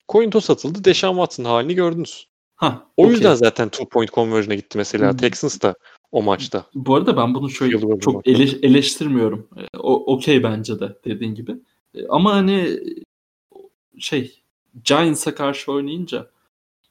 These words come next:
Speaker 2: e,
Speaker 1: E,
Speaker 2: uzatmalarda
Speaker 1: şey,
Speaker 2: belki
Speaker 1: iki,
Speaker 2: farklı
Speaker 1: iki
Speaker 2: şeyler
Speaker 1: yardta,
Speaker 2: konuşulabilir.
Speaker 1: iki yardta da two point conversion'da da Giants'a karşı oynuyorsun. Abi ben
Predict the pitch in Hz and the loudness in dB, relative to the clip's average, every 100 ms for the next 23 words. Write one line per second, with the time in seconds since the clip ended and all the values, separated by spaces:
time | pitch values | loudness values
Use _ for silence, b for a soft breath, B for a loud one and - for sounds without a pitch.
0 | _ - - _ _ _ - - 131 139 | _ -20 -20 _ _ _ -20 -6 -2 0
1 | 139 135 131 123 131 127 120 185 139 185 | -2 -2 -2 0 0 2 0 0 -2 0
2 | 127 - - - - 208 110 - - - | 0 -4 -8 2 4 4 0 0 0 -2
3 | - 117 214 208 214 - 208 - 185 185 | -6 -4 0 0 0 -4 -8 -2 -2 0
4 | 220 202 214 214 214 233 220 135 113 107 | -4 -2 -2 2 0 2 2 2 -2 -2
5 | 113 110 101 - 95 - 202 151 147 - | -4 -4 -6 -10 -18 -8 -4 0 -2 -2